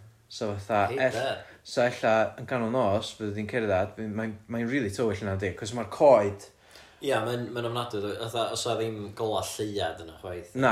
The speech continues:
Speaker 1: achos ma' 'na gymaint o goed a ballu yna. Fatha, ma'r coverage, fatha, ti'n, ti basically, fatha,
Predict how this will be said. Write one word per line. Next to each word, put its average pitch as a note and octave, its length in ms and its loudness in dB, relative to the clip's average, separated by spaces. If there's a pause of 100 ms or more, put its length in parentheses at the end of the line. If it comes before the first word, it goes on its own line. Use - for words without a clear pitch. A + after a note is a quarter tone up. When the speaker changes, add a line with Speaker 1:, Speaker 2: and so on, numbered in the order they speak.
(120)
Speaker 1:
achos - 280 -4
ma' D3+ 100 0
'na C#3+ 60 2
gymaint C3 340 0
o B2+ 40 -6
goed C3 360 6
a F#2+ 60 -2
ballu F#2+ 260 -4
yna. D#2+ 200 -4 (400)
Fatha, G2+ 360 0
ma'r G#2+ 240 -2
coverage, A2+ 580 0
fatha, G2+ 200 -10
ti'n, C#3 240 -6
ti - 180 -8
basically, A#2 440 -2
fatha, G#2 240 -6